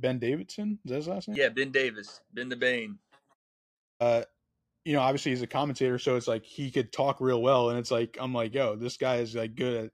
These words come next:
Speaker 1: obviously promoting it," so it's like
Speaker 2: Hundred percent.
Speaker 1: you would too, obviously.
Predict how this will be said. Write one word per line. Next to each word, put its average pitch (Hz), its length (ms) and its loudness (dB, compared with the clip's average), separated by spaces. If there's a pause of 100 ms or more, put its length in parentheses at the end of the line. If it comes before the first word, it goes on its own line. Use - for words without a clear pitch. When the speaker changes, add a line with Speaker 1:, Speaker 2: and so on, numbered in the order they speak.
Speaker 1:
obviously 120 340 -4
promoting 131 460 -4
it," 107 160 -12
so 113 120 -6
it's 104 120 -10
like 107 180 -10
Speaker 2:
Hundred 104 300 -8
percent. 120 340 -6 (240)
Speaker 1:
you 127 160 0
would 131 160 0
too, 123 240 0
obviously. 107 460 -6